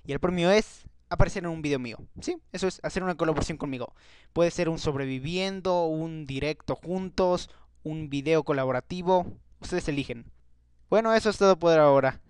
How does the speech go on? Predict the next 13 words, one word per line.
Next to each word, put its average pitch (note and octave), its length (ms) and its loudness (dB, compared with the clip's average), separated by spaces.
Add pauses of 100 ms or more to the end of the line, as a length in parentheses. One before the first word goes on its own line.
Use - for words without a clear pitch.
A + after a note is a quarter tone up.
(440)
Si F#3 200 -8
quieren A#3+ 480 6
dedicarlo, G#3 460 4
tienen G3 260 0
que E3 160 0
hacer, E3 400 -2 (260)
poner E3 280 -2
de D3+ 120 0
título D3 600 2 (880)
el E3 180 -4
nombre A3 240 -2
del F3+ 180 -4
cómic, D#3 500 -8